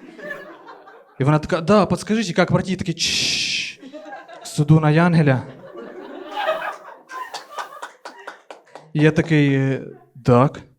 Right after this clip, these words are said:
І вона така: «А ви откуда вас знаєте?» Я говорю: «А у вас обличчя знайоме, ви випадково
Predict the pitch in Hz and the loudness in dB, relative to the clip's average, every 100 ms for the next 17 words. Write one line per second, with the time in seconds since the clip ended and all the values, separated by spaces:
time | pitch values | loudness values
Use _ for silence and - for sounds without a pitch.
0 | _ _ - 127 127 - - 156 143 143 | _ _ -2 0 0 -4 0 2 4 4
1 | 139 139 131 127 127 120 135 127 135 131 | 4 2 2 0 0 -4 -2 0 0 2
2 | 143 151 160 170 160 180 151 135 131 123 | 2 4 2 2 0 0 -2 -2 0 0
3 | 139 160 165 147 - 170 165 | 2 4 4 0 2 4 4